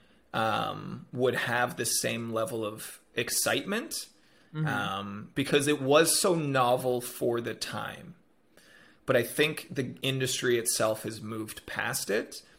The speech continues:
Speaker 1: So
Speaker 2: Mm-hmm.
Speaker 1: my personal experience with it, eight blue balls out of ten skags, for sure.
Speaker 2: Eight blue balls out of ten. I can,
Speaker 1: Mm-hmm.
Speaker 2: I can vibe with that. I could vibe
Speaker 1: Yeah.
Speaker 2: with that. And,
Speaker 1: Yeah.
Speaker 2: uh,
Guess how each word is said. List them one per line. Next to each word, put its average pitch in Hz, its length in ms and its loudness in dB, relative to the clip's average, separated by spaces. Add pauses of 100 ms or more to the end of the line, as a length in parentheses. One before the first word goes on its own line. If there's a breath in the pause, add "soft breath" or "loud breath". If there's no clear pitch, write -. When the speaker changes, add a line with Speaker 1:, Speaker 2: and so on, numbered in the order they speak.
(120)
Speaker 1:
So 143 180 6
Speaker 2:
Mm-hmm. 139 100 -2
Speaker 1:
my 165 180 8
personal 196 680 4
experience 226 680 0
with 233 220 2
it, - 280 2 (1080)
eight 120 200 2
blue 120 160 0
balls - 280 -2
out - 120 -4
of - 60 -12
ten - 180 -12
skags, - 440 -12
for - 120 -12
sure. - 200 -14 (140)
Speaker 2:
Eight 147 160 4
blue 143 120 -4
balls 120 220 -14
out 104 80 -12 (100)
of - 120 -20
ten. - 140 -18 (120)
I - 100 -4
can, - 120 -4
Speaker 1:
Mm-hmm. 190 80 0
Speaker 2:
I 247 60 4
can 247 120 0
vibe 117 200 0
with 117 100 -6
that. 98 220 -2
I 185 100 0
could 160 120 -4
vibe 98 140 0
Speaker 1:
Yeah. - 60 0
Speaker 2:
with - 80 -8
that. - 240 -10
And, 165 300 -2
Speaker 1:
Yeah. - 100 2 (160)
Speaker 2:
uh, - 40 4